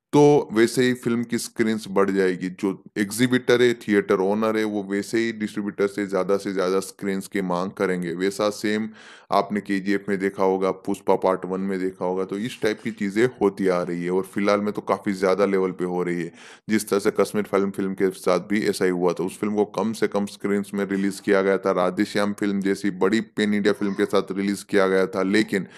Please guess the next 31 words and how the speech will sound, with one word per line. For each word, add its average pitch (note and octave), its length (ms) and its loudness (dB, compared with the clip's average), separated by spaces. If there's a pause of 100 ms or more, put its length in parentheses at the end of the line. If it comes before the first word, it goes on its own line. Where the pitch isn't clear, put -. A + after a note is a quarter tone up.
(320)
जैसे A#2+ 360 8
ही B2 120 6
दूसरे A2 420 2
दिन G#2+ 180 0
पॉजिटिव G2+ 500 2
word G2+ 160 6
of G2 180 2
mouth, G2 360 2
द G2 480 2
कश्मीर G2 360 -2
फाइल्स F#2+ 240 0
का F#2+ 160 0
मिला, F#2+ 280 2
उसके F#2 320 -2
सामने F#2 380 -2
राधेश्याम F#2 520 0
का F2+ 120 0
नेगेटिव F#2+ 440 -4
word G2 140 2
of F#2 160 0
mouth F#2+ 240 -2
मिला, F#2 240 -2 (600)
तो - 60 2
पूरी D3+ 400 6
स्क्रीन्स A#2 560 0
राधेश्याम G#2 580 2
से G#2 120 -4
हटा G2 340 0
के G2 200 -4
दस G#2 360 0
कश्मीर G#2 280 -2